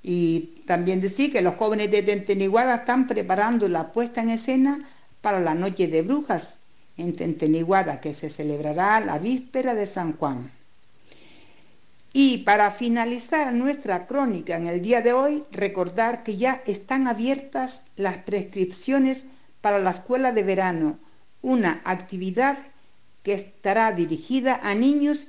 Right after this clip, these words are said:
y niñas de tres a trece años, que busca ayudar a conciliar a las familias durante el verano.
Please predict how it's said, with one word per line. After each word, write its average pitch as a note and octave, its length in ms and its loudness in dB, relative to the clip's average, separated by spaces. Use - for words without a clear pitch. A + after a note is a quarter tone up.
y F#3+ 120 -6
niñas B3+ 580 -2
de F#3+ 240 0
tres C4+ 560 0
a F3+ 160 -6
trece G3 420 -2
años, D3+ 460 0
que G3+ 120 0
busca F#3+ 580 -4
ayudar F3+ 600 0
a F3 120 -8
conciliar F3+ 840 0
a E3 80 -6
las G3 180 -2
familias C4+ 640 0
durante F3+ 560 -2
el D#3+ 100 -2
verano. D3+ 480 -2